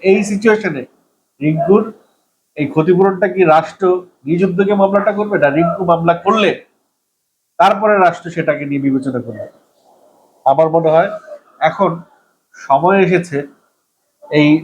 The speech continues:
যে ক্ষতির শিকার হইল, সে মামলা না করা পর্যন্ত যে, মানে, আনন্দে ফুর্তিতে মামলা দিয়ে দিল,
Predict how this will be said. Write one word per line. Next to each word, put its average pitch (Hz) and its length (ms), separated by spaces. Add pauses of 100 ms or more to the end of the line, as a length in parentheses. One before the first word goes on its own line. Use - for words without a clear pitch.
(120)
যে 180 200 (1400)
ক্ষতির 196 340 (180)
শিকার 196 380
হইল, 180 180 (120)
সে 170 300
মামলা 190 340
না 185 160
করা 196 200
পর্যন্ত 185 400 (1120)
যে, 165 160 (1160)
মানে, 143 200 (840)
আনন্দে 185 460
ফুর্তিতে 214 460
মামলা 190 300
দিয়ে 175 220
দিল, 139 120